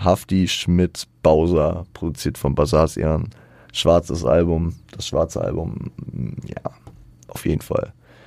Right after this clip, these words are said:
Also, und vor allem seit, seit ich dieses Hafti-Interview gesehen habe in der Vorbereitung damals für die Folge und, äh, rausgefunden habe dadurch, dass er, äh, den,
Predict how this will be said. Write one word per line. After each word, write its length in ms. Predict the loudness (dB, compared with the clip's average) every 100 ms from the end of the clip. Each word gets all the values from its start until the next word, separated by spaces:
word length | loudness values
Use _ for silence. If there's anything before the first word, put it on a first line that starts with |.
| -20 -20 -20 -2
Also, 360 | 2 6 8 6
und 320 | 6 4 4
vor 240 | 6 8
allem 240 | 8 6 6
seit, 280 | 6 6
seit 320 | 2 2 2 0
ich 120 | -4
dieses 220 | -4 -2
Hafti-Interview 640 | -4 0 0 2 2 2 0
gesehen 300 | 0 0 2
habe 300 | 2 2 2
in 80 |
der 80 | 0
Vorbereitung 540 | 0 0 2 0 -2 -4
damals 240 | -4 -6
für 80 | -6
die 80 | 0
Folge 460 | 4 6 6 4 2 -10 -20 -2
und, 360 | 2 2 2
äh, 160 | 4 6
rausgefunden 640 | 6 2 0 0 2 4
habe 220 | 4 4
dadurch, 380 | 2 0 -2 -4
dass 260 | -6 -8 -8
er, 960 | -8 -2 0 0 -2 -4 -4 -6 -8
äh, 180 | -12 -14 -6
den, 180 | -6